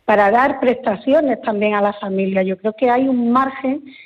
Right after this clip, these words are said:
en el que estamos trabajando y que presentaremos, eh, detenidamente cuando así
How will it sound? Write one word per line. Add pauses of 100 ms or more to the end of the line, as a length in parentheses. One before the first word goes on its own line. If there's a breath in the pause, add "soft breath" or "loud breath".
en
el
que
estamos
trabajando
y
que
presentaremos, (400 loud breath)
eh,
detenidamente
cuando
así